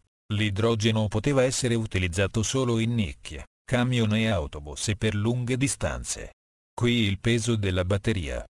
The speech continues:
l'autonomia e il tempo di ricarica svolgono un ruolo decisivo.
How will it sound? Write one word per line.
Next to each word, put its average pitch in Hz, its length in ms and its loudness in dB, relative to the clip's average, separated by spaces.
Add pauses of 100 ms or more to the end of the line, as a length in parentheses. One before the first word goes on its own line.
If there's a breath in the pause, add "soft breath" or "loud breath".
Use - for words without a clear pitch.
l'autonomia 127 720 2
e 101 100 2
il 95 140 0
tempo 120 340 0
di 107 140 0
ricarica 113 500 0
svolgono 113 520 0
un 107 100 0
ruolo 120 280 2
decisivo. 104 720 -2